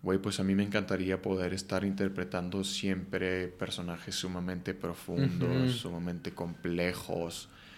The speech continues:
Speaker 2: Desgarradores.
Speaker 1: Desgarradores, exactamente. Pero como que en un punto, y como que estaba peleado con esta parte de, de hacer contenido muy ligero, muy básico. Y digo, lo estoy diciendo desde un punto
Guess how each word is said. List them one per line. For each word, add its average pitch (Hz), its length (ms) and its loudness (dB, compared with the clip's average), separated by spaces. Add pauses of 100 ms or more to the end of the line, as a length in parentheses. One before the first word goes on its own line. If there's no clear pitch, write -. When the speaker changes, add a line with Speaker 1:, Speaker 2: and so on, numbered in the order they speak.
(140)
Speaker 2:
Desgarradores. 113 840 0
Speaker 1:
Desgarradores, 87 1040 4
exactamente. 87 1120 -4 (760)
Pero 107 480 10
como 104 200 6
que 113 100 6
en 107 80 8
un 113 120 4
punto, 127 880 4
y 117 180 4
como 104 220 4
que 113 80 0
estaba 117 340 6
peleado 104 960 6
con 98 220 4
esta 98 560 4
parte 98 400 4
de, 90 580 0
de 92 160 2
hacer 95 300 2
contenido 95 640 2
muy 95 260 4
ligero, 95 520 0
muy 92 260 0
básico. 95 600 -2 (300)
Y - 120 0
digo, 113 300 6 (280)
lo 90 120 4
estoy 95 280 4
diciendo 123 420 10
desde 101 160 10
un 95 140 6
punto 107 960 6